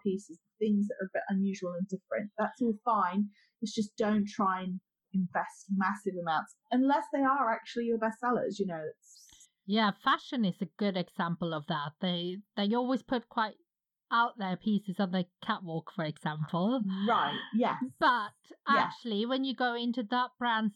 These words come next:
Speaker 2: store, that's not where
Speaker 1: Yes.
Speaker 2: they have spent their money. <laughs>
Speaker 1: No, and it's like everyone buys, well, not everyone, but, you know, like, people buy Chanel perfume who would never buy Chanel anything else, right? So it's kind of, but they only buy that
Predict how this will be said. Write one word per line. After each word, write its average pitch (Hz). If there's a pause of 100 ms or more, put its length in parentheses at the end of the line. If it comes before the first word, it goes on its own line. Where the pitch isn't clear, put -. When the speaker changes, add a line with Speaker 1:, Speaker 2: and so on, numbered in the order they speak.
(100)
Speaker 2:
store, 220 (220)
that's 233
not 240
where 233
Speaker 1:
Yes. 208
Speaker 2:
they 220
have 202 (200)
spent 185
their 196
money. 170
<laughs> 247 (800)
Speaker 1:
No, 220
and 320
it's 302
like 330
everyone 277
buys, 220 (560)
well, 156
not 190
everyone, 196
but, 202
you 277
know, 240
like, 233
people 285
buy 202
Chanel 180
perfume 185 (280)
who 214
would 196
never 196
buy 180
Chanel 180
anything 180
else, 202
right? 190
So 214
it's 208
kind 240
of, 208
but 262
they 247
only 262
buy 233
that -